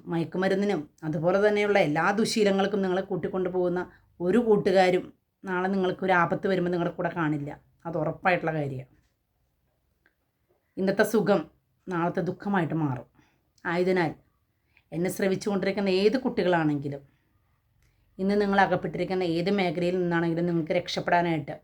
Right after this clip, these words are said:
ഒരുപാട് സാഹചര്യങ്ങൾ ഇന്നുണ്ട്. അതിൽ നിന്ന് രക്ഷപ്പെടുക തന്നെ വേണം.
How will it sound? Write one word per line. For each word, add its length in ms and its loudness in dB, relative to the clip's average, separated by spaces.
ഒരുപാട് 420 4
സാഹചര്യങ്ങൾ 800 0
ഇന്നുണ്ട്. 460 -4
അതിൽ 200 -4
നിന്ന് 140 0
രക്ഷപ്പെടുക 520 -2
തന്നെ 280 2
വേണം. 280 -2